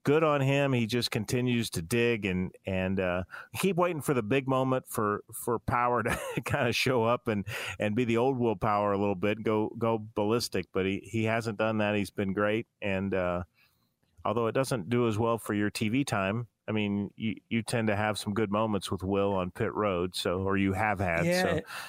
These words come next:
Speaker 2: and as much as I say he's, uh, a different Will Power,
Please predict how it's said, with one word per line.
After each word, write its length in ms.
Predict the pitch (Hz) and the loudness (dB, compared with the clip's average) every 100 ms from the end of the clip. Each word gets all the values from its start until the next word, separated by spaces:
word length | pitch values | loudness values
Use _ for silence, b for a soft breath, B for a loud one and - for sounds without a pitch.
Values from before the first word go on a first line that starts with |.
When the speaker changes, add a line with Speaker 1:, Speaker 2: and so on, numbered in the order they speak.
| - | -4
Speaker 2:
and 120 | 160 | 0
as 140 | 151 135 | 0 0
much 240 | 165 185 | 0 0
as 100 | 196 | 0
I 140 | 175 160 | 0 0
say 380 | - 165 160 | 2 2 2
he's, 340 | 147 147 135 139 | 2 2 2 2
uh, 460 | 127 123 120 117 117 | 2 4 2 2 2
a 40 | |
different 420 | 123 143 147 139 | 0 0 -2 0
Will 180 | 147 139 | 0 0
Power, 640 | 139 135 139 151 170 156 | 0 0 2 2 0 -4